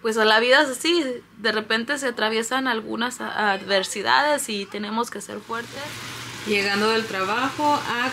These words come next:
cocinar porque tengo mis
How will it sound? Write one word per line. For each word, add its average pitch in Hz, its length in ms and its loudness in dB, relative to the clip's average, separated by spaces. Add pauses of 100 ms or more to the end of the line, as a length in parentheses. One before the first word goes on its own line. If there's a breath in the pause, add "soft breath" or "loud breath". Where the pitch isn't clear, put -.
cocinar 254 840 2 (320)
porque 175 640 0 (880)
tengo 208 480 0
mis 214 140 2